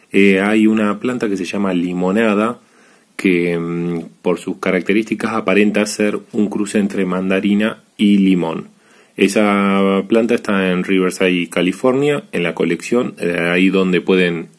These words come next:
ir a visitar y ver todas las variedades raras que pueden tener.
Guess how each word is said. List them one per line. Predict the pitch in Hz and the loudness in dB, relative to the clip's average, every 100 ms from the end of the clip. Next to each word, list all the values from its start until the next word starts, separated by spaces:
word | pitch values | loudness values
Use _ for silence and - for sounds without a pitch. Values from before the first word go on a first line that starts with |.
| - | -2
ir | 101 | 2
a | 92 | 2
visitar | 87 95 92 92 | 0 -2 0 0
y | |
ver | 85 87 | 0 -2
todas | 87 95 92 85 | -2 0 0 0
las | 82 80 82 - | -2 -4 -6 -6
variedades | 85 87 90 87 85 | -2 0 0 -2 -2
raras | 87 85 - | -2 -4 -6
que | - | -6
pueden | 87 85 | -4 -2
tener. | 85 101 131 | -2 0 0